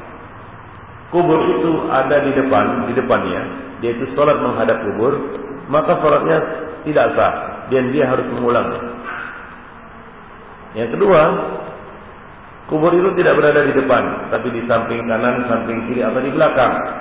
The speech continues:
maka salatnya ini sah. Dia tidak perlu mengulang salatnya. Itu jika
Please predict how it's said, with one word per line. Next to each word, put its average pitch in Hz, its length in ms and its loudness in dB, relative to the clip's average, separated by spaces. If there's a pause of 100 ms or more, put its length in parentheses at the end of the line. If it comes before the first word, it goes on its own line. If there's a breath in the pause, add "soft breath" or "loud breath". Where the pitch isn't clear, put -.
(160)
maka 113 320 0
salatnya 117 400 0
ini 123 240 -2 (560)
sah. - 400 0 (180)
Dia 110 80 0
tidak 113 240 -2
perlu 113 240 -2
mengulang 104 400 -2
salatnya. 95 400 -4 (240)
Itu 151 160 -4
jika 139 400 0